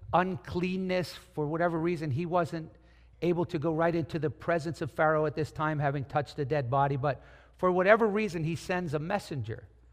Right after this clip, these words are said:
to Pharaoh, and he says, "If I have found favor in your sight, please speak to Pharaoh and say, 'My father made me swear, behold, I'm about to die in my grave, which I dug for myself in the land of Canaan.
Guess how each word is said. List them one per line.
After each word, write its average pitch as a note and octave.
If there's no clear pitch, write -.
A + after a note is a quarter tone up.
to -
Pharaoh, E3+
and C#3
he C#3
says, C#3+
"If D3+
I E3
have F3+
found G3
favor G3
in F#3+
your F#3
sight, E3
please G3
speak -
to G#3+
Pharaoh E3
and D3
say, E3
'My D3+
father F3+
made F3+
me F3+
swear, F#3
behold, D3
I'm D3+
about D3
to D3+
die D3
in D3+
my D3
grave, D3+
which C#3
I C3+
dug D3+
for D3
myself A#2+
in C#3
the C#3
land C#3
of C3
Canaan. C#3+